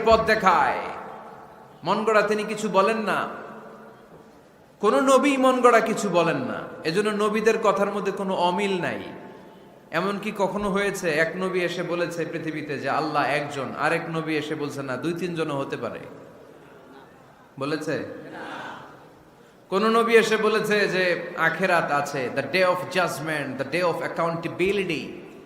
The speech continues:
দুনিয়াতে যা করেছো এগুলোর জন্য আল্লাহর সুপ্রিম কোর্টের কাঠগড়ায় দাঁড়াতে হবে, আখেরাত বলে একটা ব্যাপার আছে? আরেক নবী এসে বলছে না, আখিরাত ফাকিরাত কিছু নাই, দুনিয়াকে মজা লেলো, দুনিয়া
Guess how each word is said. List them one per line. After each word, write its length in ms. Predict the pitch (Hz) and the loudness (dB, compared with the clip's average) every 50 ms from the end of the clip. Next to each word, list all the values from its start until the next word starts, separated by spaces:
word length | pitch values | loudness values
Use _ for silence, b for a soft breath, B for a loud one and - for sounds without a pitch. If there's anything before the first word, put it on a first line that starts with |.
| - - - | -20 -14 -8
দুনিয়াতে 360 | 131 156 170 170 160 165 160 | -4 -2 -2 0 0 -2 -2
যা 600 | 139 - 151 156 175 190 190 190 180 165 151 131 - - | 0 4 4 6 8 8 8 8 8 8 6 4 2 0
করেছো 480 | - 185 208 208 208 - 185 160 139 107 | 0 0 0 0 0 0 0 0 0 -2
এগুলোর 300 | 135 151 165 170 170 147 | -4 -4 -4 -4 -4 -4
জন্য 200 | 156 156 156 151 | -4 -4 -2 -2
আল্লাহর 260 | 151 156 160 160 151 | -2 0 0 0 -2
সুপ্রিম 420 | 156 - 185 185 185 180 190 185 180 | 0 -2 -4 -4 -2 -4 -4 -4 -4
কোর্টের 280 | 185 165 165 151 127 - | -4 -2 -2 -4 0 2
কাঠগড়ায় 480 | 160 156 147 143 139 160 151 143 131 | 2 2 2 0 -2 0 0 0 2
দাঁড়াতে 340 | 120 147 151 156 151 - 139 | 2 4 4 4 2 2 0
হবে, 240 | 120 120 113 113 123 | 0 0 0 0 0
আখেরাত 360 | 135 131 127 135 160 165 151 - 143 | -2 -2 -2 -2 -2 -2 -2 -2 -4
বলে 160 | 147 139 135 | -2 -2 -2
একটা 180 | 131 131 135 | -2 -4 -6
ব্যাপার 320 | 123 131 147 147 143 147 131 | -2 -2 -2 -2 0 -2 -2
আছে? 220 | 120 - - - - - - - - - - - B B B B B B B - | -4 -4 -8 -12 -14 -16 -16 -18 -20 -20 -20 -20 B B B B B B B 2
আরেক 280 | 143 180 214 226 220 | 4 4 6 4 4
নবী 220 | 214 226 226 214 220 | 2 0 2 4 4
এসে 220 | 214 196 - - | 4 6 4 2
বলছে 260 | - 202 185 147 175 | 2 2 0 0 0
না, 160 | 175 175 165 156 | 0 2 2 2
আখিরাত 340 | 151 - - - 180 180 | 2 0 -2 -2 -2 -2
ফাকিরাত 340 | - 170 160 151 151 151 143 - | -2 -4 -4 -2 -4 -4 -4 -4
কিছু 220 | - 131 127 135 139 | -8 -10 -8 -8 -8
নাই, 180 | 127 113 95 76 - - - - - - - - - - - - | -8 -8 -10 -10 -12 -16 -18 -20 -20 -20 -20 -20 -20 -20 -12 -8
দুনিয়াকে 420 | 139 160 165 165 156 - - 156 | -6 -4 -2 -2 -2 -2 -4 -6
মজা 360 | 147 151 156 151 151 151 151 | -2 -2 -2 -2 0 0 0
লেলো, 240 | 147 143 143 139 139 | 0 0 -2 -2 -4
দুনিয়া 360 | 135 139 147 147 147 147 143 | -4 -4 -4 -2 -2 -2 -2